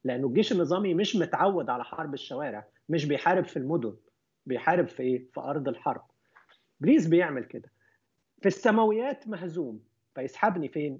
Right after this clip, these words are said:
يسحبني لل-، لل-، للعالم اللي هو الكتاب قال إن هو رئيس هذا العالم. إبليس مش عايزني أصلي لأجل سلام الله الذي يفوق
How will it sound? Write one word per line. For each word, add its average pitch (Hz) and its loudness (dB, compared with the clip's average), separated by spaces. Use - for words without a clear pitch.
يسحبني 160 0
لل-، 127 -4
لل-، 120 -2
للعالم 131 2
اللي 120 -8
هو 156 -6
الكتاب - -10
قال 151 -8
إن 123 -20
هو 151 -4
رئيس 151 -4
هذا 135 -2
العالم. 120 -6
إبليس 160 6
مش 175 4
عايزني 156 2
أصلي 170 0
لأجل 151 0
سلام 165 0
الله 151 -4
الذي 156 0
يفوق - -2